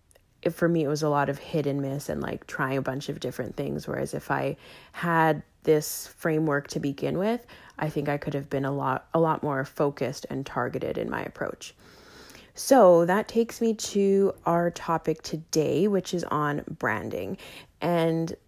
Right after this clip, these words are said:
my plan is to probably do the next few episodes on branding because it is so important. And when I say branding,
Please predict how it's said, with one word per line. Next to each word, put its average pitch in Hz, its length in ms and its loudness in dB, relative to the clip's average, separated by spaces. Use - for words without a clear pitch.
my 196 140 2
plan 185 460 -2
is 254 140 0
to 220 80 -2
probably 170 580 0
do 156 680 0
the - 80 -4
next 156 380 -4
few - 420 -4
episodes 196 600 -4
on 190 160 -2
branding 190 480 0
because 156 440 -4
it 160 220 -6
is 151 180 -2
so 185 200 -4
important. 202 640 -4
And 185 80 0
when 202 100 4
I 214 80 4
say 220 160 4
branding, 175 500 2